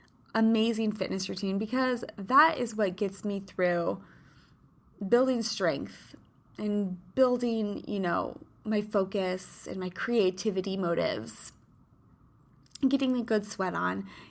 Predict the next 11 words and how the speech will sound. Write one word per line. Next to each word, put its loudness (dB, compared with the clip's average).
getting 4
my 4
endorphins -2
running. -4
So 2
I -4
had 0
to 2
switch -2
it 2
up, 0